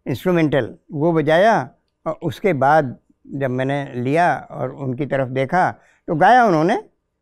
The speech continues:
लेकिन एक पैरा गाने के बाद वो पीछे हट गए और उन्होंने मुझसे कहा कि, "अब आप बजाते रहिए," क्योंकि मैं देख रहा था उनको थोड़ा वहाँ उस पिच पर पहुँचने में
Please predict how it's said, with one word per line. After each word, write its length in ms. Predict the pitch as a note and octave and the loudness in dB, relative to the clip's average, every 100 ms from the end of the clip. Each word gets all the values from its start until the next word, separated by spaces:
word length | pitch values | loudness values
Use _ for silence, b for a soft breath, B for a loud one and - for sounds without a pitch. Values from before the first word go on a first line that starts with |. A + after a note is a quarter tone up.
| - | -4
लेकिन 240 | D#3+ E3 F3+ | -2 -2 -2
एक 440 | F#3 A3+ A#3+ _ _ - | 0 0 -2 _ _ -2
पैरा 240 | D#3 D3 | 0 2
गाने 320 | C#3 B2+ B2+ C#3+ | 0 0 0 -2
के 100 | C#3 | 0
बाद 360 | A#2 A#2+ A2 - _ _ _ _ _ - | 0 0 -4 -14 _ _ _ _ _ -4
वो 220 | C3 D#3+ | -2 -2
पीछे 380 | - C3 - A#2+ | -4 -8 -4 -4
हट 160 | G#2 | -4
गए 240 | G2 C3+ B3 _ _ _ _ _ _ _ - | -2 -2 -2 _ _ _ _ _ _ _ -6
और 160 | B2+ | -4
उन्होंने 360 | B2 A2+ C3+ C3+ | -2 -4 -6 -8
मुझसे 300 | D3+ G#2 - | -6 -6 -6
कहा 220 | A#2 G#2 - | -6 -8 -8
कि, 120 | D3 | -10
"अब 280 | - G#2 F#2+ | -10 -10 -10
आप 140 | F#2 | -10
बजाते 480 | - B2 G2+ F2 F#2 | -12 -8 -8 -8 -10
रहिए," 260 | D#2 E2 F2 _ _ _ _ _ | -12 -14 -16 _ _ _ _ _
क्योंकि 180 | - D#3 | -4 0
मैं 120 | F#3+ | 2
देख 160 | G3+ A3 | 2 2
रहा 160 | F#3+ D#3+ | 2 2
था 120 | E3+ | 0
उनको 220 | D3+ D#3+ | 0 -4
थोड़ा 260 | - D#3 D3+ - | -4 -6 -6 -4
वहाँ 260 | A#2+ C3 D3 | -2 0 -2
उस 300 | - C#3 - | -4 -6 -4
पिच 360 | - A#3 - | 0 0 -2
पर 200 | E3+ D3 | -2 -2
पहुँचने 480 | C#3 B2 C3 D3 C3+ | -2 -4 -6 -6 -6
में 220 | D3+ G4 | -6 -8